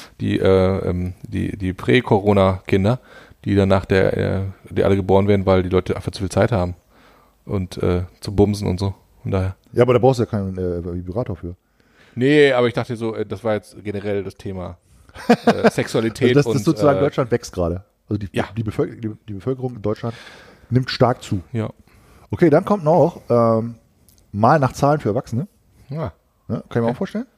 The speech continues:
Speaker 2: Und, ähm,
Speaker 1: Ich hab mal ein, äh, ich,
Speaker 2: Jogginghose für Damen.
Speaker 1: Übrigens, dazu muss ich kurz sagen, ich hab mal, <laughs> ähm, ein Buch, ein Buch, Malbuch geschenkt bekommen. Äh, das hat den Titel, äh, Kackende Tiere. Da konntest du Tiere ausmalen, die
Speaker 2: Welcher
Speaker 1: alle
Speaker 2: Idiot hat dir
Speaker 1: kacken.
Speaker 2: das geschenkt?
Speaker 1: Ja, <laughs> ich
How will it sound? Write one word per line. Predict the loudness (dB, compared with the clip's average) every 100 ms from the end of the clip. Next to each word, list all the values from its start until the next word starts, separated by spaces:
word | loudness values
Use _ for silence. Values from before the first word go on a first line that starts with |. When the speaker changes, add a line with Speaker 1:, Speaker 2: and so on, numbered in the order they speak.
| _ -20 _ _ -20 -20 -20 -20 _ 2
Speaker 2:
Und, | 2 2 -4
ähm, | -4 -4 -4
Speaker 1:
Ich | -4
hab | 2
mal | 2
ein, | 2
äh, | 2 2
ich, | -2
Speaker 2:
Jogginghose | 2 2 4 2 2 2 0
für | -2
Damen. | 0 2
Speaker 1:
Übrigens, | 0 0
dazu | 0 0 -2
muss | -4
ich | -2
kurz | 0
sagen, | 2 2
ich | 2
hab | 4
mal, | 4 4 0
<laughs> |
ähm, | 0 0 -4
ein | -8
Buch, | -8 -10 -8
ein | -6 -6 -6
Buch, | -6 0
Malbuch | 2 2 -4
geschenkt | -8 -6 -8
bekommen. | -6 -6 -6 -12 _ -20 -20 -16 -4
Äh, | -2
das | 0
hat | 2
den | 2
Titel, | 0 2 2 4
äh, | 4 2
Kackende | 0 -2 0 -2
Tiere. | -2 -4 -2 -4 -4 -8 -6 -8 -6 -10 -6
Da | -2
konntest | 0 2
du | 0
Tiere | 0 -4 -4 -2
ausmalen, | -2 -2 -4 -4
die | 0
Speaker 2:
Welcher | 2 2
Speaker 1:
alle | 2
Speaker 2:
Idiot | 2 2
hat | 2
dir |
Speaker 1:
kacken. | 2 0
Speaker 2:
das | -4
geschenkt? | -6 -4 0 2
Speaker 1:
Ja, | 2
<laughs> |
ich | 2